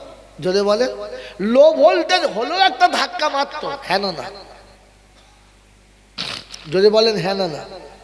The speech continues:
আমার বাবাজিরা, আমার আল্লাহওয়ালা ভাইয়েরা, এবার আমার কথা গুটিয়ে নিচ্ছি। রাসূল আপনাকে এই জন্যই বলেছেন, "মান রাআ মিনকুম মুনকারান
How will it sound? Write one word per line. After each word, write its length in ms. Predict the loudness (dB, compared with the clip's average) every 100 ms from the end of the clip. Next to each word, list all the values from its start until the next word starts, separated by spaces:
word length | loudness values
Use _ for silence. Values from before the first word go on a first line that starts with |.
| -20 -20 _ _ _ _ _ _ _ _ _ _ _ _ _ _ _ _ _ _ _ _ _ _ _ _ _ _ _ _ _ _ _ _ _ _ _ -14 -4
আমার 260 | 0 2 2
বাবাজিরা, 560 | 2 2 2 2 0 -4 -8 -8 -10 -14 -14 -8
আমার 240 | -2 2
আল্লাহওয়ালা 560 | 2 0 -4 -2 -2 -4
ভাইয়েরা, 420 | -4 -6 -6 -8 -10 -16 -18 -20 -20 _ _ _ _ _ -10
এবার 220 | -6 -6
আমার 180 | -6 -10 -10
কথা 240 | -8 -6
গুটিয়ে 440 | -8 -8 -10 -6 -6
নিচ্ছি। 400 | -6 -12 -10 -10 -14 -8
রাসূল 400 | -4 -2 -2 -4 -4
আপনাকে 480 | -8 -8 -12 -10 -12 -6
এই 160 | -6 -6
জন্যই 420 | -8 -10 -10 -8
বলেছেন, 480 | -8 -8 -8 -8 -10 -18 -20 -20 _ _ _ _ -20 -20 -4
"মান 340 | -4 -2 -4
রাআ 400 | -4 -2 -2 -4
মিনকুম 500 | -6 -8 -8 -10 -12
মুনকারান 840 | -10 -12 -12 -10 -8 -6 -6 -8